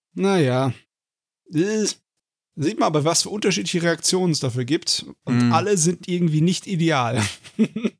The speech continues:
Speaker 2: Ja, also das mit der, mit der, äh, Idol, die das halt nicht mehr spielt auf ihren Konzerten, das finde ich eigentlich
Speaker 1: Ja.
Speaker 2: am idealsten.
Speaker 1: Ja, schon.
Speaker 2: Ja.
Speaker 1: Stimmt.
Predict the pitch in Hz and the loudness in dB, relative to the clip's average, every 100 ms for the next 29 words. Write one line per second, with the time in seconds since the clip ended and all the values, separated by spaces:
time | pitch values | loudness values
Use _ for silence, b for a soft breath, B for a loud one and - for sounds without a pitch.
0 | _ - 117 131 165 139 - 160 175 143 | _ -8 0 2 2 0 0 -2 -2 -2
1 | 147 135 135 135 120 139 120 123 113 - | 2 2 0 -2 -2 -2 0 0 -2 -4
2 | 120 113 - 123 123 117 120 110 - 113 | -4 -4 -4 0 0 0 -2 -4 -4 -6
3 | 104 110 98 101 - 110 104 98 98 101 | -4 -6 -8 -8 -4 -2 -2 -2 -8 -8
4 | 95 98 92 104 95 - 101 98 - _ | -6 -4 -4 -4 -6 -6 -6 -8 -14 _
5 | - 98 95 135 110 98 95 92 95 - | -4 -4 -2 -2 -2 -2 -2 -2 -4 -8
6 | - - _ _ - 147 127 127 131 123 | -14 -20 _ _ -6 -2 0 -2 -4 -6
7 | - _ _ _ - 95 123 117 | -10 _ _ _ -8 -6 -6 -12